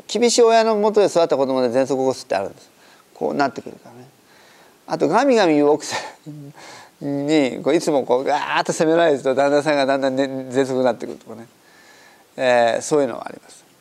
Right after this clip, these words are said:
だから、まあ、そういう意味では、こう、胸をこうやって張って育てられない。<laughs> こうなってくるとなりやすいね。えー、で、それが、あの、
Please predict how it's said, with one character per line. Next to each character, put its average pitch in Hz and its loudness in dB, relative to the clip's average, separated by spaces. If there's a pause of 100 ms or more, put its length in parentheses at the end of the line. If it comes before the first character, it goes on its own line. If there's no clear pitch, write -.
(640)
だ 147 -2
か 131 2
ら、 127 2
ま 147 -2
あ、 135 -2
そ 208 0
う 233 6
い - 6
う - 0
意 208 0
味 165 0
で 139 2
は、 120 0
こ 123 -4
う、 120 -2
胸 165 0
を 151 2
こ - -
う - -14
や 127 -2
っ - -20
て - -6
張 - -8
っ - -10 (180)
て 214 4
育 202 0
て 208 2
ら 196 4
れ 185 -2
な 160 0
い。 - -8 (560)
<laughs> - -12
こ - -4
う 202 2
な 202 4
っ 196 -14
て - -2
く 151 2
る 135 0
と 123 -2
な 127 0
り 131 2
や 131 4
す 120 -10
い - -12
ね。 - -20 (4000)
え 104 -4 (1200)
ー、 208 -8
で、 226 2
そ 233 0
れ 247 4
が、 165 0
あ 139 0
の、 117 0